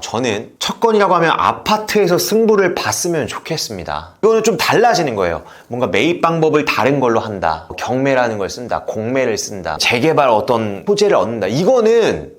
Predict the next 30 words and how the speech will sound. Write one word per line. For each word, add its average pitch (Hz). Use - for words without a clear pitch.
일단은 240
초보자가 240
할 208
수 -
있는 208
영역이 127
아닌 101
거예요. 76
그러니까 180
하나 269
더 196
배워야 165
되는 95
거란 78
말이에요. 69
하나 165
더 98
배워야. 78
자, 95
그럼 120
이제 98
아파트를 175
사는 190
거 180
알겠어요. 87
그럼 147
이거를 190
어떻게 113
살 170
건데? 85